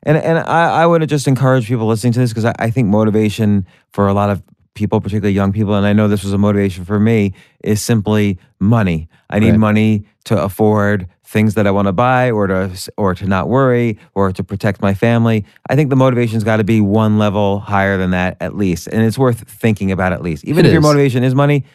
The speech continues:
Speaker 1: at least think about what motivations might exist higher for you.
Speaker 2: And I think there's certain things we could do psychologically to enhance our level of motivation. Um, but my,
Speaker 1: Like
Speaker 2: going
Speaker 1: what?
Speaker 2: So even putting a number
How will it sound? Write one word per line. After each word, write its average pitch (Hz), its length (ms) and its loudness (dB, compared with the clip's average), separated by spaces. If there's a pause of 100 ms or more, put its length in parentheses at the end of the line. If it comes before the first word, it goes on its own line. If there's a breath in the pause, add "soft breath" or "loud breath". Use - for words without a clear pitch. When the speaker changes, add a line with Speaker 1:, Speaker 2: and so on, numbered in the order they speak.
(120)
Speaker 1:
at 107 140 -4
least 160 240 0
think 123 280 -2
about 104 400 0 (300)
what 107 100 0 (120)
motivations 107 420 0 (140)
might 98 200 -2
exist 98 340 -6 (120)
higher 92 280 2
for 87 140 -2
you. 82 80 -2 (200)
Speaker 2:
And 147 140 6
I - 80 6
think 135 180 2
there's 113 180 2
certain 110 220 2
things 95 200 2
we 92 140 0
could 90 80 2 (100)
do 87 140 4
psychologically 87 720 0 (120)
to 98 140 -2
enhance 90 380 0 (240)
our 101 100 2
level 87 380 0
of 82 80 -2 (120)
motivation. 82 560 -4 (500 soft breath)
Um, 90 140 0 (280)
but 107 120 2
my, 110 120 -2
Speaker 1:
Like 131 100 -6
Speaker 2:
going 120 200 4
Speaker 1:
what? 95 140 0 (400 soft breath)
Speaker 2:
So - 140 0 (560)
even 165 220 4
putting 170 200 0
a 110 40 2
number 95 280 0